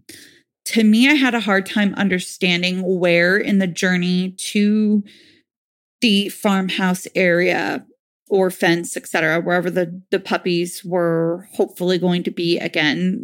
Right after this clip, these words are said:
that Zach and Holly would have been at, at this time. With that,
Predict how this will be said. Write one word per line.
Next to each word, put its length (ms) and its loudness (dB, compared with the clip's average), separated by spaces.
that 320 -4
Zach 540 -2
and 100 0
Holly 300 -2
would 180 -4
have 400 -6
been 360 0
at, 320 -6
at 160 -10
this 300 -8
time. 640 -6
With 280 2
that, 440 -2